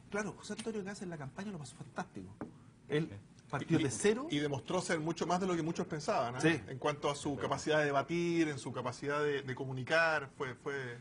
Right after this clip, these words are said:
Speaker 1: Tú sabes que,
Speaker 3: vaya
Speaker 1: eh,
Speaker 3: que uno piense como él o no, pero digo
Speaker 1: el, la otra gente en Tele trece Radio hicieron un ejercicio súper simpático, que fue que le preguntaron a todos los editores el ranking de más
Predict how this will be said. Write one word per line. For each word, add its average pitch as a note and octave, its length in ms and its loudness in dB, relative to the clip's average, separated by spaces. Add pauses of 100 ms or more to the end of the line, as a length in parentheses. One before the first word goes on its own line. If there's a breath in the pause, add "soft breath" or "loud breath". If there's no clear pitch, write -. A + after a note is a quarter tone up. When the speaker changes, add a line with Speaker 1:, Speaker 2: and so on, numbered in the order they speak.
Speaker 1:
Tú - 80 -14
sabes D#3+ 220 4
que, E3 280 4
Speaker 3:
vaya - 240 6
Speaker 1:
eh, F3+ 40 6
Speaker 3:
que E3+ 60 2
uno E3 120 0
piense E3+ 220 -2
como D#3+ 180 0
él F3 100 2
o F3 60 2
no, D#3+ 220 -2 (100)
pero C3 220 -2
digo C#3 560 -2
Speaker 1:
el, B2 340 2
la B2 80 4
otra B2 180 2
gente D3 380 2
en A#2 140 2
Tele A#2+ 200 -2
trece C#3 300 -2
Radio D3+ 220 4
hicieron C#3 340 -2
un B2+ 80 -2
ejercicio C3 380 -4
súper D#3+ 180 -2
simpático, G2+ 520 -4
que G#2 100 -10
fue D3 180 2
que C#3 60 2
le C3+ 80 2
preguntaron C3 420 -2
a A2+ 80 -2
todos D3+ 180 0
los F3 140 -2
editores E3+ 380 -2 (440 loud breath)
el A#2 220 2
ranking F3+ 580 0
de C#3 140 2
más D#3 420 0